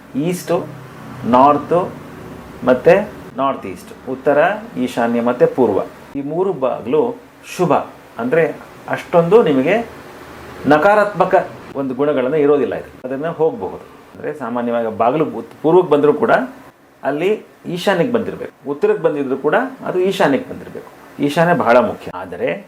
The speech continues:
ಮೂಲೆಗೆ ಬರಬಾರ್ದು. ಯಾವುದೇ ಮೂಲೆ, ಅಂದರೆ ಯಾವುದೇ ಒಂದು, ಆ,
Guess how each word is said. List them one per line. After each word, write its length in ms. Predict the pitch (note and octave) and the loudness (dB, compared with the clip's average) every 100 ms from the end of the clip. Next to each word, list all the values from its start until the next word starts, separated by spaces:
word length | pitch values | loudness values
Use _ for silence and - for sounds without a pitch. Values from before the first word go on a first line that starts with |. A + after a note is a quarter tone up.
| _ D#3 | _ -4
ಮೂಲೆಗೆ 360 | G3+ A3 G#3 | 0 0 0
ಬರಬಾರ್ದು. 600 | B2 - F2+ E2 D#2+ F2 | -2 -4 -6 -10 -10 -6
ಯಾವುದೇ 480 | G#2 A#2 D3 F#3 G#3+ | 0 4 4 6 4
ಮೂಲೆ, 460 | F#3+ D3 D#3 A#2 - | 4 4 6 4 0
ಅಂದರೆ 160 | A#2+ A2 | 0 4
ಯಾವುದೇ 240 | A2 B2+ | 6 8
ಒಂದು, 200 | C#3+ B2 F#2+ - - - F2 | 6 4 -4 -16 -16 -10 -6
ಆ, 360 | F2+ F2 E2+ | -4 -2 -4